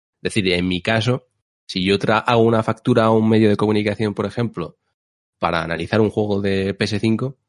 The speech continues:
puedo desgravar el iva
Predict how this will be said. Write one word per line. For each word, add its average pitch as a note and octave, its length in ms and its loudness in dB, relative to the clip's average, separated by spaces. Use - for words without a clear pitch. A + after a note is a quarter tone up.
puedo B2+ 640 4
desgravar G#2 540 0
el G#2+ 120 -2
iva A#2+ 380 -2